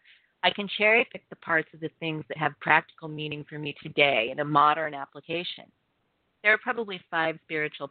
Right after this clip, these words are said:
paths that have a lot of juice for me. Parts and pieces of them are sewn together in meaningful ways of what I would call the foundation of my law of attraction practice.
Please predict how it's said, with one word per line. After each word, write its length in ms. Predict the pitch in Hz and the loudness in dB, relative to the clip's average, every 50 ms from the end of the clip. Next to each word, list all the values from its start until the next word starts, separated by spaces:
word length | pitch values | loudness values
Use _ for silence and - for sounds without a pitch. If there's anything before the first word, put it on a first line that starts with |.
| _ - | _ -2
paths 260 | 147 139 139 135 135 _ | 0 0 0 0 -4 _
that 120 | - - 147 | -14 -10 -8
have 120 | 147 147 | -6 -6
a 20 | |
lot 280 | 143 143 139 135 135 135 | -6 -4 -2 -2 -2 -2
of 100 | 135 127 | -2 -4
juice 180 | - 127 131 135 _ - | -6 -10 -10 -10 _ -16
for 120 | - 131 | -16 -14
me. 240 | 117 - - - _ _ - - - - - - - _ _ | -14 -14 -16 -16 _ _ -20 -20 -20 -20 -20 -20 -20 _ _
Parts 220 | - 208 226 226 - | 2 2 2 2 0
and 120 | 262 214 | -6 -14
pieces 360 | - - 196 202 - 196 175 170 | -14 -14 -18 -18 -18 -18 -16 -16
of 120 | 156 151 | -14 -10
them 200 | - 151 147 143 | -8 -8 -6 -6
are 80 | 143 - _ - | -8 -10 _ -10
sewn 160 | 156 147 147 | -8 -8 -8
together 400 | 143 - - 147 143 147 147 143 | -8 -6 -4 -4 -2 -2 -4 -6
in 180 | 143 143 143 139 | -6 -8 -8 -10
meaningful 500 | 143 147 151 156 160 156 - 147 147 139 | -10 -8 -8 -8 -8 -8 -8 -8 -8 -4
ways 460 | 139 143 151 156 147 139 131 131 135 _ - | -2 0 0 2 0 -2 -4 -8 -14 _ -8
of 100 | - 151 | -6 -2
what 180 | 151 160 160 160 | 2 4 6 8
I 220 | 156 156 160 165 | 8 8 6 6
would 280 | 165 165 165 156 151 147 _ _ _ - - - | 4 0 -4 -6 -6 -8 _ _ _ -20 -4 2
call 380 | - 214 214 208 202 170 165 151 | 4 4 6 4 4 0 -2 -4
the 120 | 151 143 _ | -6 -8 _
foundation 880 | - 156 151 151 151 139 143 147 156 170 180 - - 143 131 123 135 151 | -6 -4 -4 -4 -4 -4 -4 -2 -2 -4 -6 -8 -10 -12 -12 -12 -10 -10
of 140 | 160 156 156 | -10 -8 -6
my 180 | 143 143 151 | -6 -4 -2
law 240 | 147 135 131 123 123 | 2 4 4 6 4
of 80 | 123 147 | 4 2
attraction 480 | - - - 285 302 - - - 127 | -2 -2 0 0 0 0 -6 -18 -16
practice. 420 | - - - - - - - - | -12 -10 -10 -10 -10 -12 -18 -18